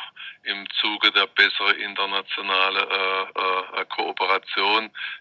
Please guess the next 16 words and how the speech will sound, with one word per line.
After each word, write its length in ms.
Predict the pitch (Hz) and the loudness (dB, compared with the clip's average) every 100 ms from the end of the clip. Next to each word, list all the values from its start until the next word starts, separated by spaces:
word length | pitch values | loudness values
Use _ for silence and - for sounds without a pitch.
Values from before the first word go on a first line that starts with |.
| - | -2
die 80 | 98 | -2
Freiheitsstatue 1120 | - 95 101 101 95 98 - 95 95 92 101 | 2 6 6 6 6 6 6 2 0 -2 -2
für 140 | - 98 - | -4 -6 0
zehn 240 | 98 98 | 2 2
Jahre 240 | 98 98 98 | 2 0 0
nach 160 | 95 - | -4 -2
China 280 | 101 107 110 | 0 2 2
ausleihen 680 | 95 104 104 101 98 98 98 | 4 2 2 2 4 4 4
und 100 | 95 | -2
an 160 | 95 98 | -4 2
der 180 | 95 | 4
Stelle 360 | 95 - 95 92 | 6 6 2 2
dort 240 | - 98 - | 2 2 2
die 40 | |
Verantwortungsstatue 1200 | - - 87 90 90 92 90 - 85 87 90 90 | 2 2 2 0 -6 0 4 4 4 0 -4 -4
hin. 220 | 90 95 | -6 -6